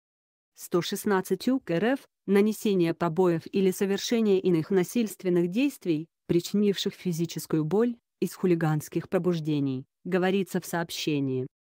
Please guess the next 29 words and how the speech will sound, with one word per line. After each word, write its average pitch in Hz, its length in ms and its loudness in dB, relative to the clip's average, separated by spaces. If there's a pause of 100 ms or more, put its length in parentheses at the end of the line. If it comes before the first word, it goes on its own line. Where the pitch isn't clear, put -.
(440)
Как 165 180 0
отметили 208 500 0
в - 120 -4
пресс-службе 196 800 -2
С 220 180 -2
К 226 140 -2
по - 100 0
Приморскому 151 720 0
краю, 208 480 2 (180)
в 175 120 -2
настоящее 180 720 2
время 190 360 2
потерпевший 185 720 0
направлен 175 600 2
на 165 80 0
судебно-медицинскую 175 1120 0
экспертизу, 180 800 -2 (180)
которая 185 420 2
должна 165 380 0
установить 180 540 0
степень 190 360 2
тяжести 180 460 0
полученных 185 640 0
травм. 151 380 -4 (680)
Также 170 320 -2
по 180 140 0
теме. 139 400 -2 (360)
Мать 175 260 2
задержана. 151 680 0